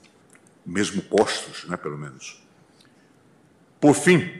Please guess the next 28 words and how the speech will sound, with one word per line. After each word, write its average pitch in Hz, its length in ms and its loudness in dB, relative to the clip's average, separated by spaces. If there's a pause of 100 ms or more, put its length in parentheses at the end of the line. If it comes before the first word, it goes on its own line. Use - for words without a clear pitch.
(380)
o 170 80 0
mais 170 340 4
interessante 120 640 4
para - 160 2
os 117 100 -4
fins 113 180 -2
de 87 100 -10
julgamento 87 520 -4
em 160 60 -8
curso, - 640 0 (160)
o 104 120 8
artigo 104 360 4
terceiro 98 760 4 (280)
do 101 100 0
Decreto 95 480 4
vinte 110 500 0 (720)
zero 98 220 8
oitenta 87 320 0
e - 20 -2
dois 82 220 0
de 71 80 -10
quarenta 82 260 -2
e 78 40 -8
cinco, 123 280 -2
que - 140 -12
concedeu 120 560 4
indulto 110 400 2
individual 87 1000 2